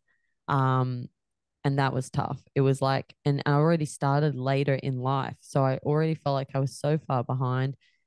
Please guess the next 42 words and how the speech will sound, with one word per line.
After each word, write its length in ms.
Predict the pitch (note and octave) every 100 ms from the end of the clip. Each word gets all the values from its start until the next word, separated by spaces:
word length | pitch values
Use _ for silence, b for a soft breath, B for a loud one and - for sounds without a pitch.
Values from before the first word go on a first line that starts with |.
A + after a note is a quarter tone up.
| _ -
And 120 | D3+
part 280 | E3 F3+ G3
of 100 | D#3+
that 220 | D3 -
too 320 | - E3+ D#3+
is, 160 | C#3+ C3+
was 200 | C#3 -
like, 280 | C3+ C3 -
I 160 | E3+ F3
was 180 | E3+ D3
just 180 | -
saying 220 | - B2+ C3
yes 160 | C3
to 100 | - - -
anything. 600 | E3+ F3+ C#3+ - B2+ C3+
And 180 | C3+ C3+
so, 120 | D3
like, 260 | C#3 C3+ - _ _ _
I 60 | D3+
do 180 | D3 E3+
have 160 | F#3+
losses 400 | D3 C#3 C3+ C#3
on 100 | C3+
my 100 | C3+
record 380 | C3+ C3+ - C3
from 160 | - D3
fighting 320 | C#3+ C#3+ C#3+
at 80 | C#3
weight 180 | C#3+ C#3+
divisions 360 | C3+ C#3 C#3
I 60 | C3
shouldn't 380 | - E3+ D#3 D3
have 200 | C3 B2+
and 100 | C3
probably 380 | D3 C#3+ C#3+ C#3
taking 340 | C#3 C3+ C#3
matches 360 | D3+ - D3 C3+
I 60 | D3+
shouldn't 400 | - - C#3 C3+
have. 260 | B2+ C#2 B2 b b _ _ _ _
I, 240 | D#3 E3+ D#3+ -
I, 380 | C#3+ C#3 C#3+